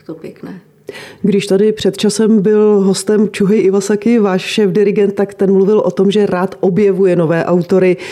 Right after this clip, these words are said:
Speaker 2: eh, respektive autory, kteří nejsou tak známí a přináší je právě Plzeňské filharmonii.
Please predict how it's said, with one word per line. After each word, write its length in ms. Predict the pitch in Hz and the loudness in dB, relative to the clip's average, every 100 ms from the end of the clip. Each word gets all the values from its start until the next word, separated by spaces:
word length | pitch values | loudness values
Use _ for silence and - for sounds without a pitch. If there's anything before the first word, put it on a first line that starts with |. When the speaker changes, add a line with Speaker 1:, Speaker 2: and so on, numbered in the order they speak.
| - | -14
Speaker 2:
eh, 280 | 220 170 175 | -4 0 0
respektive 520 | 170 - 185 190 180 | 0 -2 -2 0 0
autory, 340 | 160 170 185 185 | 0 0 0 0
kteří 280 | 175 180 | 0 0
nejsou 380 | 185 156 - 196 | 2 0 0 0
tak 180 | 190 190 | 0 0
známí 480 | 180 170 175 190 190 | 0 0 2 2 2
a 60 | |
přináší 520 | 190 - 165 170 - 190 | 0 -2 0 -2 -2 -2
je 60 | |
právě 320 | 185 165 180 | 0 0 0
Plzeňské 480 | 196 180 175 - 190 | 0 0 0 0 -2
filharmonii. 760 | 202 190 180 185 185 190 196 | 0 0 0 2 2 2 2